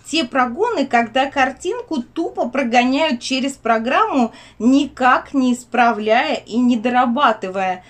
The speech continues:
Над ней работает только компьютер. Чем не электронщина? Я могу вам сказать по секрету, что первым делом, когда я скачала Pattermaker, а, я загнала туда нашу с мужем свадебную фотографию.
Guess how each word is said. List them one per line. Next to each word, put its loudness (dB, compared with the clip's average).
Над -4
ней 0
работает 0
только -2
компьютер. 0
Чем 0
не -2
электронщина? -6
Я 0
могу 0
вам 0
сказать -4
по -16
секрету, -8
что -16
первым -2
делом, -2
когда -6
я 0
скачала -6
Pattermaker, -8
а, -10
я 2
загнала 0
туда 0
нашу 0
с -16
мужем 2
свадебную -2
фотографию. -4